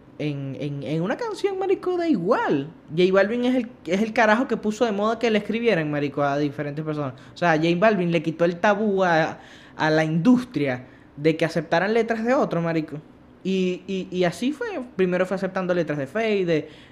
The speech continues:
y empezó a trabajar con su equipo, que si Bulnen, Sky y toda esa gente, todos sus productores arrechísimos. Y, y fueron trabajando entre ellos, marico, y entre todos sacaron, eh, vainas increíbles. Ahí vamos, Ginza y todas esas mierdas no la escribió J Balvin solo, la escribió en grupo y después fue aceptando letras de otras y otras personas.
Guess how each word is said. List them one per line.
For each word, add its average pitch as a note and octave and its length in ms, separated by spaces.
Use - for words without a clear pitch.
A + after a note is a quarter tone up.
y D#3 220
empezó D#3 300
a D3 80
trabajar D#3 320
con F3+ 140
su E3+ 100
equipo, E3+ 500
que D#3 100
si D3+ 120
Bulnen, D3 560
Sky F3 320
y - 40
toda D3+ 120
esa D3+ 120
gente, E3+ 360
todos C#3+ 180
sus E3+ 120
productores D#3 480
arrechísimos. D#3 580
Y, F3 300
y F3+ 100
fueron F#3 320
trabajando A#3+ 420
entre F4 300
ellos, E4+ 180
marico, C#4 360
y C4 60
entre F#3+ 240
todos F3 360
sacaron, G#3 480
eh, E3 180
vainas E3 400
increíbles. F3+ 560
Ahí C#3+ 160
vamos, D3+ 400
Ginza E3 320
y - 20
todas D#3+ 220
esas G#3 100
mierdas G#3+ 320
no F#3+ 240
la F#3 80
escribió F#3+ 240
J G3 140
Balvin G3 260
solo, F#3+ 160
la C3+ 120
escribió C3 280
en C3+ 100
grupo F3+ 300
y B2+ 60
después B2 280
fue C#3+ 120
aceptando F#3+ 600
letras F3+ 360
de D#3+ 80
otras C#3+ 260
y D3+ 40
otras D3 200
personas. F3+ 380